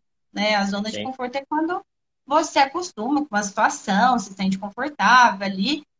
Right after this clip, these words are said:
Speaker 1: e a procras-, a procrastinação é quando você vai se culpando, né, de alguma coisa. "Ah,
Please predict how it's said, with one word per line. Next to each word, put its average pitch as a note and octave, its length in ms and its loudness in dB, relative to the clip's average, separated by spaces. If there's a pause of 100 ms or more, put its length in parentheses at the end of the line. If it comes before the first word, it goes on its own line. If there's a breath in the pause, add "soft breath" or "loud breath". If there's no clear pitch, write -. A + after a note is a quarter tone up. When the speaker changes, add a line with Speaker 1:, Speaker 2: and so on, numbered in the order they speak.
(120)
Speaker 1:
e D#4 60 -2
a F4+ 60 -2
procras-, F4+ 520 -6
a A3 140 4
procrastinação B3 800 0
é D#4+ 160 -2
quando F4 280 -6
você D4+ 460 -2 (280)
vai F#3+ 220 4
se - 120 -6
culpando, B3 760 2
né, A3 180 -2
de F#3+ 100 -2
alguma F#3 400 -4
coisa. A3 480 0
"Ah, A#3+ 400 4